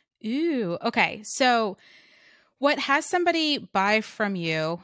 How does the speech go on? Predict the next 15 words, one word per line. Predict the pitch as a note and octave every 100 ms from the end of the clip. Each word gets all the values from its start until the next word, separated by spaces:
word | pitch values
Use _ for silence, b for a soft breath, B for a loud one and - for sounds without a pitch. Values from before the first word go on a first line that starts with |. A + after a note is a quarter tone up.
| _
instead | G3+ G3+ - F#3+ F#3+
of | F#3+ F3+
maybe | G3+ F#3+ F#3
a | F3
competitor | F3+ - F#3 F3 D#3+ D3
is | F3
because | G3 - F3 F#3+
you've | G#3 B3 -
done | G#3+ G#3+
your | G3+ F#3+
job | F#3 F3 F#3+ G3
in | F#3+
having | F#3 F#3 F#3 F#3+ E3+
them | E3 F3+ G3+
believe | G3 E3 E3+ F3+ A#3 C4+